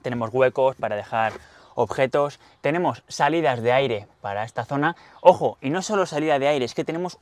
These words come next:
un regulador, un clima propio que podemos regular tanto la intensidad del caudal del aire como la temperatura, y además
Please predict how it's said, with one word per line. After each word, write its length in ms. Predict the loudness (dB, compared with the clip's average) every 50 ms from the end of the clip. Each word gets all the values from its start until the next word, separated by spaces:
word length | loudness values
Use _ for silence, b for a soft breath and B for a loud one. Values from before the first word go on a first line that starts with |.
| 0
un 240 | 2 4 4 4 4
regulador, 500 | 4 4 4 4 4 6 6 6 6 4
un 140 | 4 0 -4
clima 420 | -4 -2 0 0 2 2 2 0
propio 480 | 0 2 2 0 2 2 2 0 0 0 b b b b b b
que 100 | -6 -4
podemos 320 | -2 -2 -2 0 0 0
regular 260 | 0 0 2 0 2 2
tanto 380 | 2 0 0 0 -4 -6 -6 b b b b b
la 100 | -4 -2
intensidad 580 | -2 -2 -4 -4 0 2 4 4 4 2 0 -10
del 180 | -10 -10 -10
caudal 340 | -6 -6 -4 -2 -2 -2 0
del 120 | 2 2
aire 320 | 2 2 2 0 -2 -2 -4 b b b b b
como 280 | 0 0 2 0 -2 -2
la 260 | -2 0 0 0 2
temperatura, 840 | 0 -2 -2 -2 -2 -2 0 0 0 0 0 0 0 -2 -2 -6 -8
y 40 | -8
además 360 | -6 -2 -2 -4 -4 -6